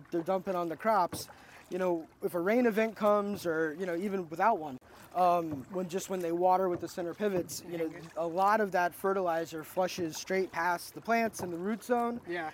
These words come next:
Speaker 1: and the soil and ends up in the aquifer. Um, and for most of our springs, if we don't do something about, um, agricultural pollution, you know, we'll, we'll only see things get worse and worse because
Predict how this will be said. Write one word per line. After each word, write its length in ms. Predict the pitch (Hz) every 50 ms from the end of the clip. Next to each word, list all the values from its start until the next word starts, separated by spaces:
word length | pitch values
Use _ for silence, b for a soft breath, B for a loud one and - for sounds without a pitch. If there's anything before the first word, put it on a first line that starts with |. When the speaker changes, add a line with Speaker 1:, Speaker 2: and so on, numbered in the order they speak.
| - -
Speaker 1:
and 140 | 180 196
the 60 | 185 170
soil 520 | - - 196 202 220 220 226 226 220 208
and 100 | 185 180
ends 220 | 190 196 190 -
up 180 | 190 180 175 180
in 100 | 175 160
the 80 | 160 160
aquifer. 460 | 147 139 135 - 139 - - 135 131 - - - B B B B B B B B
Um, 440 | 170 175 175 170 165 165 160 160 151 -
and 100 | 170 190
for 140 | - 196 190
most 260 | 202 233 285 277 - 277
of 80 | 254
our 120 | 226 226 208
springs, 480 | - - 220 226 220 208 208 185 -
if 140 | 185 175 - 185
we 80 | 190
don't 320 | 175 147 202 214 226 220 -
do 140 | 226 220 190
something 480 | - - 185 202 190 - 226 214 208
about, 340 | 196 185 185 196 208 208 202 - -
um, 440 | 190 196 196 196 196 190 190 180 - - - - - - - - -
agricultural 560 | 180 208 208 202 - 226 220 214 - 247 247
pollution, 500 | - - 247 240 254 247 - - 269 254
you 80 | 247 240
know, 260 | 240 240 240 214 190 196 214 220
we'll, 460 | 190 185 196 190 190 185 180 165 151 - - B B B B B B B B B - -
we'll 180 | 180 202 220 208
only 300 | 226 226 233 226 226 214
see 200 | - - 214 190
things 300 | - 196 190 196 180 -
get 180 | - 202 185
worse 300 | 190 180 190 190 175 -
and 80 | 170 170
worse 260 | 196 220 202 180 - -
because 420 | - 175 190 180 165 143 - -